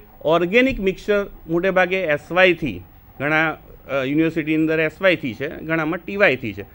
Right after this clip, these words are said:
પણ, અ, અ-, કાર્બનિક સંયોજનોનું, બે કાર્બનિક સંયોજનોનું મિશ્રણ તમને આપવામાં આવે છે.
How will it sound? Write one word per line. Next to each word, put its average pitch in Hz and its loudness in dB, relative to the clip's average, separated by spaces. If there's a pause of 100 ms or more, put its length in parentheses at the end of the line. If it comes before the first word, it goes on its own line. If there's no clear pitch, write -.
(520)
પણ, 240 6 (640)
અ, 151 0 (560)
અ-, 240 -2
કાર્બનિક 220 4
સંયોજનોનું, 190 0
બે 208 2
કાર્બનિક 208 -2
સંયોજનોનું 196 -2
મિશ્રણ 160 0
તમને 143 -2
આપવામાં 110 -4
આવે 95 -10
છે. 95 -18